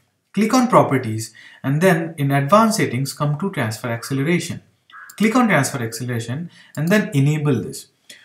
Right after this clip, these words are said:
Once you enable transfer acceleration, the object or the bucket U R L changes. If you see here, now the bucket U-, U R L is the bucket name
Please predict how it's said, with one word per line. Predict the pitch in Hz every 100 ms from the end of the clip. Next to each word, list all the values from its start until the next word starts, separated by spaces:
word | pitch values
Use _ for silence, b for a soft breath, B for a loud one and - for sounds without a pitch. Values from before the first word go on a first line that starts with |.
| B B B
Once | 170 202 269
you | -
enable | 165 180 208 240
transfer | 214 160 147 - 156
acceleration, | 131 - 147 156 170 - 117 135 B B B B B B
the | 143 160 - - -
object | - 185 175 233 214 -
or | 135
the | 131
bucket | 117 151 226 185
U | 147 131
R | 135
L | 147
changes. | 151 185 117 87 -
If | -
you | 143
see | - 247 262
here, | 185 107 113 - _ - - _ _ _ - _ -
now | 143 147
the | 165
bucket | 135 190 226
U-, | 208 175 151
U | 143 147
R | 127
L | 107 151 170 B B B
is | 151 147
the | 147
bucket | 123 143 240 240
name | 156 117 117 147